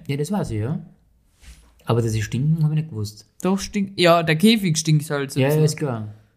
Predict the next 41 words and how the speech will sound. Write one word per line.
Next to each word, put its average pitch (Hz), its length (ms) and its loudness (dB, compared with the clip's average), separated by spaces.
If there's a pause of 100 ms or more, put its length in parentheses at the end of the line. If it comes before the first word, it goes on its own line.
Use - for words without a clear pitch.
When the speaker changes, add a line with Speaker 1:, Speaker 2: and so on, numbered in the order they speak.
(280)
Speaker 2:
Nein, 208 220 4
Speaker 1:
Ja. 214 60 -12
Speaker 2:
Käf-, 240 340 2
alles, 247 260 4
was 277 120 -4
ein 208 120 2
Käfig 247 400 -4
hat, 254 140 -2
finde 226 240 -6
ich - 80 2
absolut 202 480 0
schlimm. 233 320 0 (260)
Und 196 180 0
außerdem 202 300 2
finde 208 200 -2
ich 202 80 -6
es 202 40 -4
einen 175 140 -4
absoluten 190 840 -4 (200)
Dorn 175 380 4
im 185 120 0
Auge 180 400 2
in 170 440 -2
der 151 440 2
Einrichtung. 135 680 -2
Wisst 165 220 0
ihr 175 140 -2
nicht, 185 240 0
wie 180 60 -8
man 180 160 -4
das 170 140 -2
in, 160 160 -8 (340)
so 196 160 0
vielleicht 185 240 4
so 214 80 4
mattschwarz 170 760 4
lackieren, 214 580 2
den 185 100 -6
ganzen 202 300 0
Käfig? 233 480 4
Speaker 1:
<laughs> 240 120 -4